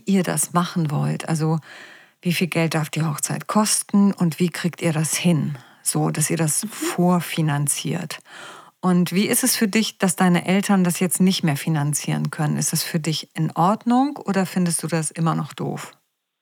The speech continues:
Speaker 2: Nee, ich finde das absolut in Ordnung.
Speaker 1: Gut. Dann, ähm, dann heißt es, dass du mit ihm zusammen dir überlegst, wie ihr beide das, ähm, hinkriegt.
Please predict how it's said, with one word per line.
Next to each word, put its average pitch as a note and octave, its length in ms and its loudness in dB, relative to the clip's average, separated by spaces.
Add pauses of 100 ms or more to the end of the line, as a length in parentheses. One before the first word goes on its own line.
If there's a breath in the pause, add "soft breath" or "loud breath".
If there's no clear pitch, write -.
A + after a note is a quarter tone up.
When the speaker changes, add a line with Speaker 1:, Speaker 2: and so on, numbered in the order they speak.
(160)
Speaker 2:
Nee, F#3+ 340 -4
ich F3 180 -8
finde F3+ 260 -2
das - 180 -14 (100)
absolut E3+ 460 -6
in E3 140 -4
Ordnung. F3+ 520 -4 (300)
Speaker 1:
Gut. E3+ 340 -2 (1120 soft breath)
Dann, F3+ 340 2 (100)
ähm, F3+ 360 2
dann G#3 280 4
heißt A#3+ 240 2
es, A#3+ 140 0
dass G3 180 0
du G#3 180 0
mit G#3+ 200 2
ihm F#3+ 160 2
zusammen E3+ 440 0
dir G3+ 160 2
überlegst, F3 540 -2
wie F3+ 80 -2
ihr A#3+ 240 4
beide F3+ 380 2
das, G#3 460 -2
ähm, F#3+ 280 2
hinkriegt. F#3+ 720 -2